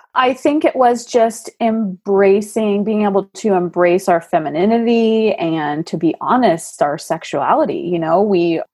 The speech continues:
are told that it's not okay, and it's not okay to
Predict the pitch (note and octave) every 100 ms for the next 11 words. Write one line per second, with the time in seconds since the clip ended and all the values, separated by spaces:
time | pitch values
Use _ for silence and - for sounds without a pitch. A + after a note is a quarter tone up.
0 | _ E3+ D#3+ - - F#3+ G3 E3+ E3 D3+
1 | - - E3+ D3+ D#3+ F3 D3+ - G3 B3
2 | C3+ C#3+ D#3 A3 - D#3+ D3+ D#3+ F#3+ E3
3 | - E3 D3+ C#3+ A2+